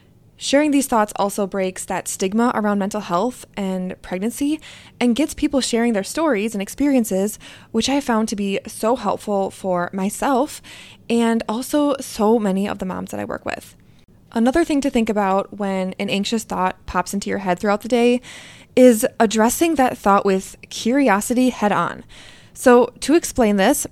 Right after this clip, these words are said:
let's talk about labor pain as a common concern for pregnant moms, 'cause this is a huge thing that comes up. Maybe you can relate to this yourself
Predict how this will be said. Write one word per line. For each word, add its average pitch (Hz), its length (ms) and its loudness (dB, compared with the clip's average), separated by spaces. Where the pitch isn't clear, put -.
let's 226 280 0
talk 247 300 0
about 190 500 0
labor 196 320 2
pain 220 560 -8
as 185 280 -2
a 190 120 -2
common 185 500 -4
concern 190 420 -2
for 185 140 -4
pregnant 175 260 -4
moms, - 320 -6
'cause 185 140 -4
this 190 120 -4
is 190 160 -4
a 202 60 -8
huge 294 400 0
thing 220 120 2
that 175 140 -2
comes - 220 -6
up. - 200 -6
Maybe 233 240 6
you 294 80 6
can 320 140 -4
relate 240 180 2
to 269 80 2
this 240 220 2
yourself 208 520 0